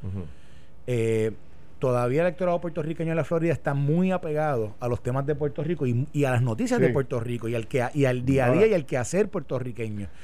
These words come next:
Speaker 1: Tú,
Speaker 2: Y yo
Speaker 1: tú
Speaker 2: les
Speaker 1: crees
Speaker 2: decía a
Speaker 1: Ajá,
Speaker 2: ellos,
Speaker 1: te
Speaker 2: ajá, no,
Speaker 1: escucho,
Speaker 2: no.
Speaker 1: te escucho.
Speaker 2: No, yo les decía, por ejemplo, decía, "Ve allá,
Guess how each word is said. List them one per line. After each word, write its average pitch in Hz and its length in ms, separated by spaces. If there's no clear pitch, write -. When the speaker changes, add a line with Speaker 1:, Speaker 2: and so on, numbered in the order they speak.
Speaker 1:
Tú, 147 160
Speaker 2:
Y 120 60
yo 135 100
Speaker 1:
tú 151 40
Speaker 2:
les 170 80
Speaker 1:
crees 180 140
Speaker 2:
decía 190 160
a 185 40
Speaker 1:
Ajá, 185 80
Speaker 2:
ellos, 147 300
Speaker 1:
te 131 80
Speaker 2:
ajá, 131 100
no, 139 100
Speaker 1:
escucho, 139 220
Speaker 2:
no. 107 60
Speaker 1:
te 107 60
escucho. 101 220
Speaker 2:
No, - 80
yo 175 140
les 143 80
decía, 165 260
por 151 120
ejemplo, 147 440
decía, 117 260
"Ve 107 260
allá, 143 440